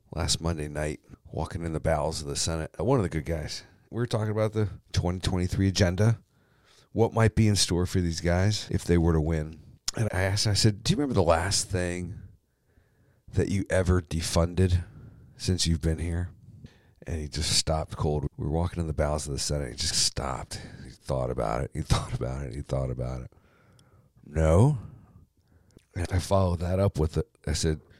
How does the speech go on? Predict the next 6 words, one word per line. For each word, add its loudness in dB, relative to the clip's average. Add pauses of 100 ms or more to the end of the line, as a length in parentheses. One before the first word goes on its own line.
(500)
"All 6
right, 6 (480)
can 0
you 2
re-, -2 (100)
remember 4